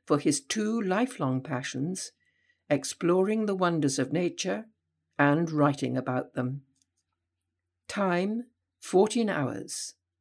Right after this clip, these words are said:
Catalogue number, one three oh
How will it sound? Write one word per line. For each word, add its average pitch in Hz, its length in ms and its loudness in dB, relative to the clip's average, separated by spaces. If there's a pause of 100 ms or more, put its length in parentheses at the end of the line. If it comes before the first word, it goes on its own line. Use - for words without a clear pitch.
(1080)
Catalogue 208 540 2
number, 139 560 -2 (680)
one 214 500 0 (180)
three 202 520 -4 (380)
oh 165 420 2